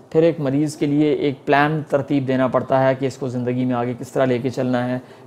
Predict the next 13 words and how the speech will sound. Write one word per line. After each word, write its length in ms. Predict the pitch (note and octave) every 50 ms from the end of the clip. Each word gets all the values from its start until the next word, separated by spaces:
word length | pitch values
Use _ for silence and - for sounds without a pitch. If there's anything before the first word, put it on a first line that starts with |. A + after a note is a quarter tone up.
| - -
क्या 160 | G#3 G3+ G3+
चीज़ें 300 | E3+ - D#3+ C#3+ C#3 D#3
हैं 140 | D3 D3 C#3+
जिनको 280 | C3+ C3+ C3 B2 C#3+ B2+
घर 140 | A#2+ B2+
वालों 220 | B2 C3 C3 C3 C3
को 80 | B2+
बताना 340 | B2 A#2+ A2 A#2+ A#2+ B2 C3
है 140 | B2+ B2+ B2+
कि 140 | A#2 B2+ A#2+
आपने 280 | A#2+ A#2+ A#2+ - B2+
करना 320 | A#2 A#2+ C3 A#2+ C3 B2+ B2
है। 220 | B2 B2 B2 A#2